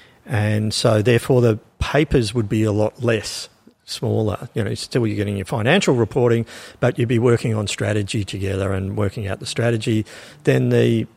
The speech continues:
the, the, the last quarter, or the March to June quarter, um, is, is really on the budgeting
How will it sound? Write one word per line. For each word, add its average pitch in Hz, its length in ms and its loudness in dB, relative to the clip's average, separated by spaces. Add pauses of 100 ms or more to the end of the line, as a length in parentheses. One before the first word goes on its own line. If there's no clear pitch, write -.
the, 113 260 2 (140)
the, 113 200 0 (220)
the 120 100 0
last 135 320 2
quarter, 110 400 2
or 101 80 2
the 101 80 -2
March 113 440 0
to - 80 -6
June 120 460 0
quarter, 95 580 -4 (640)
um, 107 560 -2 (400)
is, 110 800 2 (140)
is 110 340 0 (180)
really 120 720 4 (140)
on 104 520 0 (600)
the 110 100 -4
budgeting 110 640 2